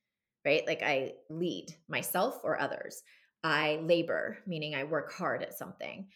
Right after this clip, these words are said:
I learn, meaning I'm constantly growing and failing and making mistakes.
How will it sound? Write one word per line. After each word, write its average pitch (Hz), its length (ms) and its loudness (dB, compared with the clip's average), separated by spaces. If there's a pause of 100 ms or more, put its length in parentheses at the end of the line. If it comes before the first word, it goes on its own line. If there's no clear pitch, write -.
(260)
I 160 160 2
learn, 165 720 0 (200)
meaning 156 280 -2
I'm 151 140 -2
constantly 165 520 -6
growing 151 540 0
and 143 120 -6
failing 147 420 -2
and 151 100 -6
making 143 260 -8
mistakes. 143 560 -4